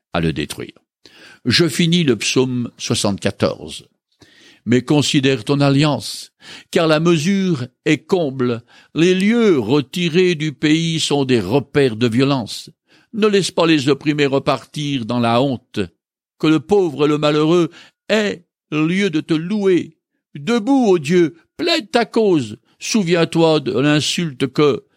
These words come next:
tout au long du jour, les insensés t'adressent. Psaume soixante-quatorze, des versets vingt à vingt-deux.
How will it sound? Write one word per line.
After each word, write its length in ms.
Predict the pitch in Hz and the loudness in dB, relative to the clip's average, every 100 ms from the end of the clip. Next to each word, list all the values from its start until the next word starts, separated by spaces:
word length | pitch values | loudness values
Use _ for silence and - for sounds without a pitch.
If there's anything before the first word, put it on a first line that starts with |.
| _ _ _ | _ _ _
tout 280 | 208 202 190 | -4 -2 2
au 80 | 190 | 2
long 340 | 196 214 214 | 2 2 2
du 180 | 175 190 | 2 0
jour, 420 | 160 196 139 104 - _ - | 2 0 0 -4 -10 _ -4
les 300 | 120 110 120 | -2 0 2
insensés 680 | 120 - 107 107 - 98 87 | 0 2 2 0 0 -2 0
t'adressent. 720 | 82 76 82 78 - - - _ _ _ | -2 -4 -4 -2 -2 -4 -8 _ _ _
Psaume 260 | - 90 80 | -2 -2 0
soixante-quatorze, 1000 | 107 - 107 104 120 139 147 131 127 143 - _ - | -2 0 0 0 -2 2 2 2 0 -2 -4 _ 0
des 80 | 95 | 2
versets 400 | 90 - - 82 | 2 0 0 0
vingt 380 | 73 82 82 - _ _ _ | 0 -2 -4 -10 _ _ _
à 100 | - | -6
vingt-deux. 480 | 73 76 73 64 - | -4 -4 -4 -8 -12